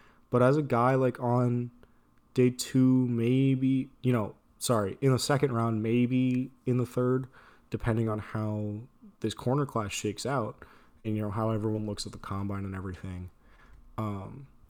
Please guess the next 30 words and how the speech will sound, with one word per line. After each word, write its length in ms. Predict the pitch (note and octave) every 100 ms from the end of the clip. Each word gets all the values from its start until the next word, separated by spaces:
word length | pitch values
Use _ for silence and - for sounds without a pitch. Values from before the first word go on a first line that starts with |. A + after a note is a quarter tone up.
| -
could 140 | - C#3+
be 140 | D3+
a 40 | C#3
guy 420 | B2+ B2 B2 B2
that 300 | B2 A#2+ - - -
is 180 | C3+ A2+
going 320 | B2 C3 C3
a 60 |
little 180 | A#2+ B2
bit 160 | A#2+ B2
higher 360 | A#2 C#3 C3
than, 420 | G2+ G#2 G2 G2+ - -
you 100 | A2
know, 120 | G2+
some 220 | - A#2
of 60 | A2
the 80 |
names 340 | G#2 G#2 G#2 G2+
that 80 | A2
you've 280 | G#2 G2
come 280 | - G#2+ G#2
to 80 | G2
know 400 | G2 G#2 G2+ G#2
over 220 | G#2 G2+
the 100 | G2+ G2+ -
course 400 | - G#2+ G2 G#2
of 220 | G2 - -
this 260 | F#2+ -
pre-draft 640 | - - A2 G2 F#2 -
process. 540 | - G2+ G2 - -